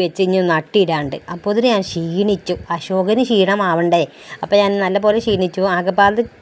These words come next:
ആകെപ്പാടെ ചീഞ്ഞളിഞ്ഞാണ് നിൽക്കണത്. അപ്പോൾ വിയർത്ത് കുളിച്ച് നിൽക്കുന്നുണ്ട്, നല്ല ദാഹം ഉണ്ടായിരുന്നു കേട്ടോ. അപ്പോൾ നല്ല ചെറുപഴം ഉണ്ട് നമ്മളെ, ഉം, ഈ ഒരു വാഴ ഇപ്പം നമ്മൾ വിറകട്ടിയിരുന്നില്ല, ആ ഒരു ഭാ-, ഭാഗത്ത് ഒരു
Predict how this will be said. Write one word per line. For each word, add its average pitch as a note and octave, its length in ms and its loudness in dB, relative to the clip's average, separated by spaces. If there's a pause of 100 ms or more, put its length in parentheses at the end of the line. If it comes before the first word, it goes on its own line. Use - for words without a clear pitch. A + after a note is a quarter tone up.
(300)
ആകെപ്പാടെ B3+ 500 0 (120)
ചീഞ്ഞളിഞ്ഞാണ് A3 760 -2
നിൽക്കണത്. E3 420 -4 (720)
അപ്പോൾ G3 160 4 (100)
വിയർത്ത് F3+ 400 2
കുളിച്ച് F#3 320 -2
നിൽക്കുന്നുണ്ട്, F3+ 460 2
നല്ല F#3 280 0
ദാഹം F#3+ 220 2
ഉണ്ടായിരുന്നു D#3+ 320 -2
കേട്ടോ. D3+ 100 -4 (100)
അപ്പോൾ - 220 -8
നല്ല E3 240 0 (160)
ചെറുപഴം F3 420 4
ഉണ്ട് F#3 180 0
നമ്മളെ, F3 240 0 (240)
ഉം, G#3+ 160 -6 (120)
ഈ - 20 -4 (160)
ഒരു A#3 200 4
വാഴ G#3+ 180 6 (100)
ഇപ്പം A3+ 460 -4
നമ്മൾ A3+ 180 2 (140)
വിറകട്ടിയിരുന്നില്ല, G3+ 840 0
ആ - 20 4 (100)
ഒരു G3+ 180 0
ഭാ-, G3 240 2 (120)
ഭാഗത്ത് F3+ 440 0 (360)
ഒരു B3 100 -14